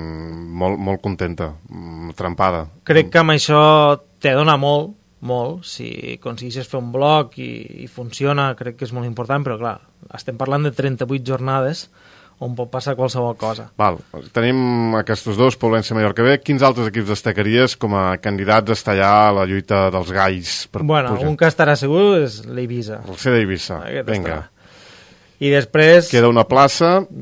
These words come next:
Speaker 2: jo crec que aquí pelearan Formentera, eh,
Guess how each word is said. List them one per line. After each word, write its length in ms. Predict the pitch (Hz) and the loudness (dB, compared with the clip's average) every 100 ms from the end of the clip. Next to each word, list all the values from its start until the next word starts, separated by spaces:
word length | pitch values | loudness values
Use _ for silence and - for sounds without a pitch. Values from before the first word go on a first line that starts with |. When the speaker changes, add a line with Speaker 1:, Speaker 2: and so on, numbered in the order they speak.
| 131 | 0
Speaker 2:
jo 180 | 151 | 2
crec 200 | 147 156 131 | 4 2 4
que 120 | 151 | 4
aquí 920 | 147 117 151 151 147 147 147 143 135 | 4 2 -2 2 2 2 2 0 0
pelearan 480 | 156 147 143 143 135 | 0 4 4 4 -2
Formentera, 840 | 139 135 139 127 175 185 202 214 - _ _ _ _ _ _ _ _ _ _ _ _ | -4 -4 -4 2 4 6 4 2 -8 _ _ _ _ _ _ _ _ _ _ _ _
eh, 320 | 135 131 127 | -4 -2 -2